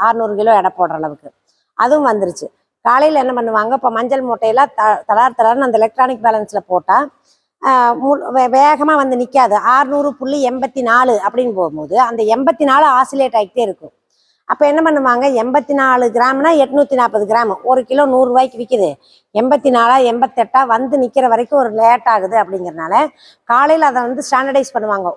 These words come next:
ஒரு, ஒரு மூட்டை எடுத்து வச்சு இதுலயும் போடுவாங்க, அதுலயும் போடுவாங்க. ரெண்டு ஒரே அளவு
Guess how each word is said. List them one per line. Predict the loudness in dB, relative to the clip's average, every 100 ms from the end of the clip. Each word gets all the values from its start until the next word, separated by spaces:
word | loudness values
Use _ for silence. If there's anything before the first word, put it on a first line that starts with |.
| 0
ஒரு, | 0 2
ஒரு | 0 2
மூட்டை | 0 2 2
எடுத்து | 0 -4
வச்சு | -4 -2
இதுலயும் | -2 0 0
போடுவாங்க, | 0 0 0 0
அதுலயும் | 0 0
போடுவாங்க. | 0 -2 -4 -8 _ _ _ -4
ரெண்டு | 0 2 4
ஒரே | 4 4
அளவு | 2 -2